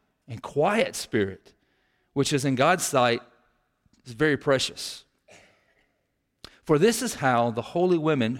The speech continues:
who hoped in God used to adorn themselves, by submitting to their own husbands. Here's an example. It says, "As Sarah obeyed Abraham, calling him Lord. And you are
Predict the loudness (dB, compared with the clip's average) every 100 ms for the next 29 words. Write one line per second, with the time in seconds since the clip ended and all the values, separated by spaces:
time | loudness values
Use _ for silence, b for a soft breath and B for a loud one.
0 | -8 -8 -4 -2 -2 -2 0 2 2 0
1 | -4 -2 0 0 -4 -6 -6 -4 -4 -4
2 | -6 -6 -2 -2 -2 -6 B B B 0
3 | 0 0 0 0 0 -2 -2 0 0 0
4 | -2 -2 -10 -20 -20 -20 _ _ _ -6
5 | -4 -6 -6 -2 -2 -4 -10 -4 -2 0
6 | -2 -2 0 2 2 2 2 2 2 2
7 | 0 -2 -2 -2 -4 -8 b b b -10
8 | -2 -2 0 -2 0 0 -2 -6 _ _
9 | _ _ _ B B -6 -2 2 2 2
10 | 0 -2 -2 2 2 0